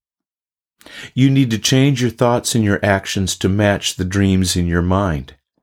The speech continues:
You need to make the best of whatever opportunities the world sends your way, and if the universe pushes you down, don't ever,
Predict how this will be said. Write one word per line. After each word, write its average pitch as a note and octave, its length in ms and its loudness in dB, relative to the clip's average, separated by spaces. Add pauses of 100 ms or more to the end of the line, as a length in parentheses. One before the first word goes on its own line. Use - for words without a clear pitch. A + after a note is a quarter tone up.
(760)
You B2+ 180 2
need C3 260 2
to A#2+ 40 4
make A#2+ 280 2
the A2+ 60 0
best A2 360 0
of G2+ 100 2
whatever G#2+ 540 0
opportunities F#2 720 -2
the F#2+ 80 0
world F2+ 320 0
sends F#2 340 -2
your F2+ 120 0
way, G2 260 0 (280)
and B2+ 140 2
if C3+ 160 -2
the B2 80 0
universe B2 500 2
pushes A2 500 -2
you G2+ 80 -2
down, F#2+ 420 2
don't G2+ 280 0 (120)
ever, G2+ 480 0